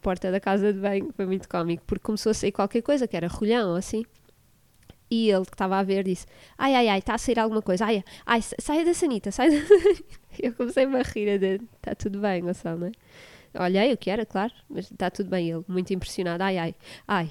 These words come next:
<laughs> Um bocado nervoso. E, e nisto eu disse, "Olha, podes, eu preciso de ser avaliada, podes chamar a enfermeira."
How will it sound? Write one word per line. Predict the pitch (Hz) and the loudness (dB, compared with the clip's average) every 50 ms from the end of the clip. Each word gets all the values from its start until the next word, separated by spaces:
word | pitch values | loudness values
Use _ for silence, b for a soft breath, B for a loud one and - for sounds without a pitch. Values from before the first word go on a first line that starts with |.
| - - - | -8 -10 -8
<laughs> | 233 214 220 233 254 - - - - 359 349 403 370 - | -8 -6 -6 -6 -6 -8 -10 -10 -6 -2 0 0 2 2
Um | 427 403 | 0 -2
bocado | 320 339 - 240 240 220 | -2 0 -2 -2 -2 -2
nervoso. | 226 226 220 214 226 202 190 190 190 220 - - - _ _ _ _ - _ _ _ _ _ _ _ B 640 640 571 539 466 381 359 B - _ - | -2 -2 -2 -2 -2 -4 -4 -4 -6 -6 -8 -14 -20 _ _ _ _ -20 _ _ _ _ _ _ _ B -6 -6 -6 -6 -6 -8 -10 B -12 _ -12
E, | - 226 226 233 233 226 220 220 220 220 226 - - _ | -8 -4 -4 -2 -2 -2 -4 -4 -6 -8 -10 -12 -14 _
e | - 240 | -6 -4
nisto | 233 233 240 - - | -4 -4 -4 -4 -4
eu | 233 | -4
disse, | 233 233 214 214 | -4 -4 -2 -2
"Olha, | 196 196 196 202 185 - | 0 0 0 0 -2 -4
podes, | - 247 247 262 233 269 277 277 269 269 254 - - - - - | -2 -2 -2 -2 -2 -4 -4 -4 -4 -4 -6 -6 -8 -8 -6 -6
eu | 247 | -6
preciso | 233 - - 254 247 - | -6 -4 -6 -8 -6 -4
de | - | -4
ser | 240 226 233 | -2 -2 -2
avaliada, | 220 214 214 202 196 190 190 190 196 196 208 208 226 - _ b b b b b b b _ _ _ - | -2 -2 -4 -4 -2 -2 -2 -2 -2 -4 -4 -6 -8 -12 _ b b b b b b b _ _ _ 2
podes | - 247 240 233 - | 4 4 4 2 0
chamar | - 254 247 240 226 | -2 -2 0 0 0
a | 220 | 0
enfermeira." | 220 220 - - 220 220 208 190 185 190 190 | -2 -2 -4 -4 -2 -2 0 0 -2 -2 -6